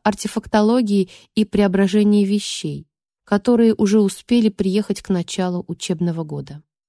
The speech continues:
Артемиус мастерски минимизировал все издержки, пообещав студентам поставить один зачёт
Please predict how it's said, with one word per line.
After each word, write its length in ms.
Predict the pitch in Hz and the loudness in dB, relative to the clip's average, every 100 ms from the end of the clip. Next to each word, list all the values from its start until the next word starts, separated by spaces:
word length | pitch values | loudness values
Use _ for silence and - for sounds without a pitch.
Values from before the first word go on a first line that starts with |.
| _ _ _ _ _ _ _ - | _ _ _ _ _ _ _ -4
Артемиус 800 | 240 254 370 339 320 311 - | -4 0 0 0 0 -2 -4
мастерски 800 | 294 311 - 339 - - 240 185 - | -2 -2 0 -2 -2 -4 0 0 2
минимизировал 840 | 214 220 220 220 196 190 180 180 | 6 6 6 4 4 2 2 -2
все 320 | 175 - 202 | -2 0 0
издержки, 680 | 196 190 294 - - - 147 _ _ _ - | 0 -2 -4 -6 -10 -14 -16 _ _ _ -2
пообещав 540 | 196 190 196 - 185 | 0 2 0 -2 -4
студентам 640 | - 202 170 208 262 269 247 | -2 -4 0 0 0 -2 0
поставить 540 | 220 220 294 285 269 | 0 -2 -4 -4 -6
один 320 | - 240 220 214 | 0 2 4 2
зачёт 640 | 185 175 - 220 277 | 2 -4 -4 -4 -6